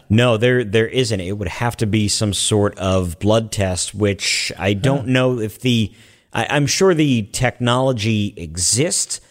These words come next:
Speaker 1: I'm not sure if it is able to be made cheap, uh, cheaply
Speaker 2: But
Speaker 1: enough.
Speaker 2: either, either, uh, the officer has to take blood, which he
Speaker 1: Right.
Speaker 2: can't do,
Speaker 1: Right.
Speaker 2: or a nurse has to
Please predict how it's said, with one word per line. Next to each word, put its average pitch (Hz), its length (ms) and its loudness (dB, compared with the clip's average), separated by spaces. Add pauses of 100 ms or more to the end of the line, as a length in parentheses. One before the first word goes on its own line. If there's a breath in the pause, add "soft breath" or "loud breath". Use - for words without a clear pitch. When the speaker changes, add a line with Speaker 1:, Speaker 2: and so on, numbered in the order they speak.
(220 soft breath)
Speaker 1:
I'm 110 200 0
not 139 240 0
sure 135 520 2
if 123 360 0
it 120 260 -2
is 113 680 2 (200)
able 131 260 0
to 104 100 -6
be 110 120 0
made 107 460 0
cheap, - 480 -4
uh, 113 220 4
cheaply 117 460 0
Speaker 2:
But 95 40 2
Speaker 1:
enough. 92 240 0
Speaker 2:
either, 180 440 2 (100)
either, 170 480 2
uh, 165 380 -8
the 139 140 4
officer 131 640 2
has 127 340 2
to 113 180 2
take 117 340 -2
blood, 107 460 2
which 101 220 0
he 107 100 0
Speaker 1:
Right. 87 160 2
Speaker 2:
can't 95 240 -4
do, 82 320 -4
Speaker 1:
Right. 95 340 2
Speaker 2:
or 147 240 2
a 127 100 0
nurse 156 380 -2
has 117 220 0
to 113 260 -2